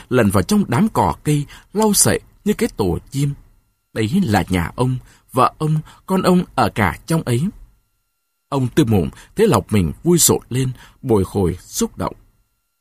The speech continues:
Chiều nay, ông sẽ lại đánh kèn,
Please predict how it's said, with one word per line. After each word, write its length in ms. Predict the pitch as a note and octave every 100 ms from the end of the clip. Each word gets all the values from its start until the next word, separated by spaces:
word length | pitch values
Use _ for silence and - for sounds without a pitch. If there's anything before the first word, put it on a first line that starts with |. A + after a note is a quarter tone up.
| _ _
Chiều 200 | C3 G2 -
nay, 280 | A#2 A#2 A#2 - _
ông 260 | - C3+ B2
sẽ 140 | G#3+
lại 160 | F3 - -
đánh 180 | A2 G3+
kèn, 240 | - E2+